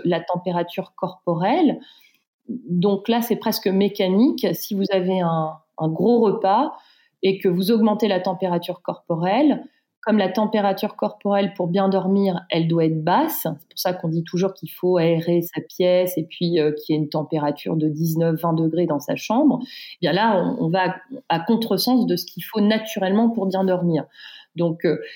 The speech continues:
essayez d'avoir un repas, euh, complet, hein, avec un peu de tout, mais, euh, en tout cas un peu plus frugal qu'à déjeuner. Ensuite, vous avez, euh, des petites astuces, c'est que la protéine, euh,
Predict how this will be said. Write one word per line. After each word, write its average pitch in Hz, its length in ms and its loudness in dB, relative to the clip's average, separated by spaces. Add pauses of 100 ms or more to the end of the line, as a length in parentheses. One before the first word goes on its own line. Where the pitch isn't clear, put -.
(160)
essayez 196 460 2
d'avoir 180 300 2
un 170 160 0
repas, 180 520 2
euh, 160 720 0 (320)
complet, 208 600 2
hein, 220 180 2
avec 151 220 -2 (100)
un 165 120 -2
peu 165 80 -2
de 160 160 -4
tout, 339 280 4 (280)
mais, 190 280 2
euh, 165 580 0
en 151 100 -6
tout 156 160 -20
cas 214 140 0
un 196 100 0
peu 175 160 -2
plus 180 180 -6
frugal 202 540 0
qu'à 175 160 0
déjeuner. 156 600 2 (1120)
Ensuite, 226 300 0
vous 202 180 2
avez, 196 440 4
euh, 175 100 4
des 180 140 2
petites 180 320 -2
astuces, 190 520 2
c'est 196 140 0
que 175 220 0 (340)
la 180 140 2
protéine, 220 1000 2 (140)
euh, 165 360 -2